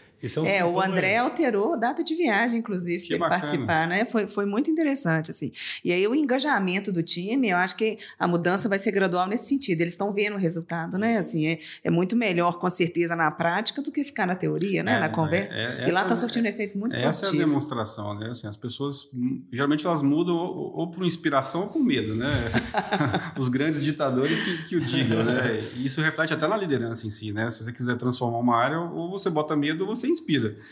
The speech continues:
Speaker 3: Não tem muita va-, tem algumas variações, mas essas são as principais.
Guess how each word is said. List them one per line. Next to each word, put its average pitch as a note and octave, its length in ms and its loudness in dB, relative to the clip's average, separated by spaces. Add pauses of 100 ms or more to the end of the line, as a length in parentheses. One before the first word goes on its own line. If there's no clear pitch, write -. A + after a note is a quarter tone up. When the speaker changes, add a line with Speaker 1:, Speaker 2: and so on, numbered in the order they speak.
(340)
Speaker 3:
Não B2+ 160 2
tem D3 120 2
muita D#3+ 240 2
va-, D#3 180 -2
tem D3+ 140 2
algumas D3+ 280 4
variações, C#3+ 600 2
mas F#3 280 -2
essas D3 260 -2
são F#3 140 -4
as F#3 100 -4
principais. A#2 840 0